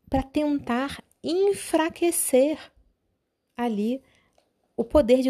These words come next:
ele sabia que ele não ia mudar a ideia de Duryodhana. E aí ele falou pro Brahmana convencer Drona, Kripa, Bhishma e Vidura. Que Vidura com certeza já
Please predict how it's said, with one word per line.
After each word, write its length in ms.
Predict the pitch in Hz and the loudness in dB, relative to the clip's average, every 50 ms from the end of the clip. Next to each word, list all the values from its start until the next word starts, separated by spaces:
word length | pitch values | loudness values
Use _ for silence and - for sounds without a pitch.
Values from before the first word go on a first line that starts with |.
| 240 240 | 0 0
ele 160 | - 226 254 | 2 2 2
sabia 320 | 247 - - 220 208 277 | 0 0 -2 -2 -2 -2
que 120 | 320 - 339 | -2 0 0
ele 80 | 320 | 0
não 180 | 320 311 320 302 | 2 0 0 0
ia 140 | 285 302 302 | 0 0 0
mudar 180 | 302 294 294 | 2 4 4
a 20 | 285 | 6
ideia 200 | 285 285 277 277 | 6 6 4 2
de 100 | 269 269 | 2 0
Duryodhana. 580 | 277 277 277 247 190 170 175 175 160 185 - _ _ _ _ _ _ _ _ _ _ _ - - - - - - - _ | 0 2 2 2 2 2 -2 -6 -10 -12 -14 _ _ _ _ _ _ _ _ _ _ _ -20 -20 -20 -20 -20 -20 -10 _
E 120 | 214 208 | 2 2
aí 240 | 202 196 196 202 240 | 4 4 2 2 2
ele 180 | 277 262 247 240 | 0 0 0 -2
falou 400 | 240 - - 208 190 208 240 247 | -2 -4 -4 0 2 2 2 2
pro 200 | - - 196 185 | 4 2 2 2
Brahmana 480 | 175 190 208 233 262 262 247 202 190 | 4 2 2 2 2 2 2 0 0
convencer 1040 | 180 - - - 240 262 285 285 254 247 233 208 196 - - - - 233 247 262 240 - - _ _ _ _ _ _ _ _ _ _ _ _ _ _ - 170 165 - - _ | -2 -4 0 2 2 4 4 4 4 4 4 4 2 -2 -6 -4 -2 0 0 0 -2 -4 -12 _ _ _ _ _ _ _ _ _ _ _ _ _ _ -14 -14 -14 -14 -20 _
Drona, 520 | - 185 180 175 170 165 165 175 214 311 403 - _ _ _ _ _ _ _ _ _ _ _ _ _ _ | -4 2 4 4 4 4 2 2 0 0 -2 -8 _ _ _ _ _ _ _ _ _ _ _ _ _ _
Kripa, 500 | _ - 202 185 185 185 - - 311 392 427 - _ _ _ _ _ _ _ _ _ - | _ -4 -2 -2 -2 -4 4 2 2 2 2 -8 _ _ _ _ _ _ _ _ _ -12
Bhishma 640 | 190 180 208 226 220 - - - 269 294 381 427 - _ _ _ _ _ _ _ _ _ _ _ _ _ _ | 0 2 2 2 4 2 0 2 2 2 0 0 -4 _ _ _ _ _ _ _ _ _ _ _ _ _ _
e 80 | 214 | -4
Vidura. 460 | 196 233 240 190 180 175 170 - - - _ _ _ _ _ _ | -2 -2 -2 2 2 0 0 0 -6 -14 _ _ _ _ _ _
Que 120 | - 196 | -6 0
Vidura 280 | 175 202 180 208 220 233 | 0 2 2 4 2 4
com 140 | 226 - 196 | 4 4 2
certeza 400 | - 220 196 - - 185 175 175 | 2 0 -4 -2 -2 0 0 0
já 220 | 170 175 170 165 | 2 0 0 0